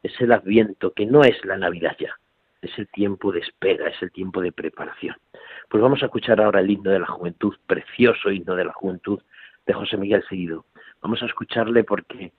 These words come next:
nos invita a ser jóvenes, a jóvenes dispuestos y jóvenes preparados.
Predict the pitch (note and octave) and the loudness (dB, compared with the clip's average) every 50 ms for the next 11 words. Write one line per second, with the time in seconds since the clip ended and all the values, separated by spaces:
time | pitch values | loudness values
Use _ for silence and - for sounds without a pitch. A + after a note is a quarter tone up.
0 | _ _ _ _ _ - G#2+ G2+ - - A2 G#2+ G2 F#2 - B2 C3+ B2+ - G2+ | _ _ _ _ _ -2 0 0 0 0 0 0 -2 0 2 4 4 4 2 -2
1 | - - - G#2+ - - - - F2+ F2 E2 E2 D#2+ D#2+ D#2 - - - - _ | 0 2 2 2 2 2 -2 -4 -4 -4 -4 -6 -10 -10 -14 -16 -18 -18 -20 _
2 | - - - - - - F#2+ - - - A#2+ A2+ A2 G#2 G2+ G2 - - F#2+ F#2 | -20 -20 -20 -10 -8 -6 -6 2 6 6 6 6 6 4 2 0 0 -2 -4 -6
3 | - - - A#2+ B2 A#2 - - - A2 - - F#2+ - - G#2+ A2+ A#2+ A#2 A2 | -4 0 2 2 2 2 2 2 2 2 4 2 -2 -2 0 2 2 4 2 2
4 | - - - - F#2 G2 F2+ - - D#2 F2 G2+ F2+ E2 D#2+ - | 0 -4 -4 -2 -2 -2 -2 -2 0 2 2 2 2 0 -4 -8